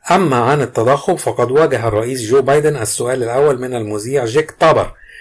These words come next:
الذي سأله عن رسالته للأمريكيين الذين يشعرون بأنهم في وضع مالي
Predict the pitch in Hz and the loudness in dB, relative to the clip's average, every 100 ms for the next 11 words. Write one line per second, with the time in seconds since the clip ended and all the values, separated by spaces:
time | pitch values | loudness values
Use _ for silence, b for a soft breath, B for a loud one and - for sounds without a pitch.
0 | B - 113 131 143 113 113 113 147 143 | B -4 0 2 2 -2 -2 0 0 0
1 | 120 147 131 101 104 - 113 143 107 104 | 0 -2 -4 -4 -4 -4 -2 -4 -4 -6
2 | 107 117 120 117 113 - 147 135 107 139 | -6 -6 -8 -6 -8 -6 -4 -4 -4 -4
3 | 131 107 101 117 123 185 127 101 104 131 | -4 -4 -6 -2 0 2 0 -4 -6 -6
4 | 123 120 113 131 113 110 135 151 131 | -6 -2 -2 0 -2 -2 -2 -2 -4